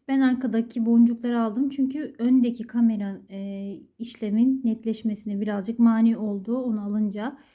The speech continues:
yaptığımız modelde daha net görünmeye başladı. İkinci ve üçüncü zürafamızı yapıyoruz.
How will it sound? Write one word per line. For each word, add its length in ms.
yaptığımız 760
modelde 840
daha 180
net 480
görünmeye 520
başladı. 640
İkinci 560
ve 180
üçüncü 580
zürafamızı 680
yapıyoruz. 600